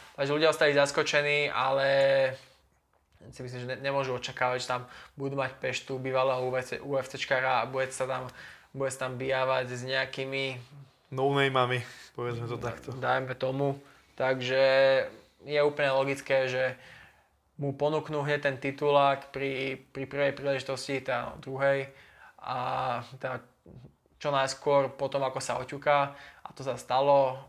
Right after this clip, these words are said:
Speaker 1: A ide proti Martinkovi, ktorý tiež už ten kontakt skoro z U F C mal. Bol v Contendrovi, tam mu ten zápas proste vyslovene nesadol, tam není čo viac tomu povedať, tam není ani čo skúmať,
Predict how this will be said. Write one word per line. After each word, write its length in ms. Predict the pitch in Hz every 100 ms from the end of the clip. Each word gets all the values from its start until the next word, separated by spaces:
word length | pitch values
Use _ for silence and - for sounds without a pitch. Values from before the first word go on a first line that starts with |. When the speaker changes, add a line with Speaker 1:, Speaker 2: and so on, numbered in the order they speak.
| _
Speaker 1:
A 320 | 131 127 127
ide 240 | - 139 135
proti 240 | 135 127
Martinkovi, 640 | 131 131 127 143 131 135 131
ktorý 320 | 131 127 123 -
tiež 400 | 151 151 147 -
už 160 | 143 -
ten 160 | 139 127
kontakt 480 | 143 139 135 131
skoro 320 | - - 147 135
z 160 | -
U 160 | 139 147
F 160 | 139
C 160 | - 123
mal. 560 | 127 135 147 147 143 - - - - _
Bol 640 | - 127 131 131 127 120 117
v 40 | -
Contendrovi, 800 | 147 143 151 139 139 135 139 139 123 - - _ _
tam 260 | - 139 139
mu 60 |
ten 160 | 139 131
zápas 640 | 127 131 127 135 127 123 -
proste 320 | 127 - 127
vyslovene 480 | 131 143 151 143 135
nesadol, 480 | 135 135 135 131
tam 160 | 131 131
není 240 | 135 143
čo 160 | 139 139
viac 160 | 131 139
tomu 160 | 131
povedať, 320 | 127 131 135
tam 160 | 131 131
není 220 | 135 139
ani 180 | 127 135
čo 80 | 120
skúmať, 560 | - - 135 131 123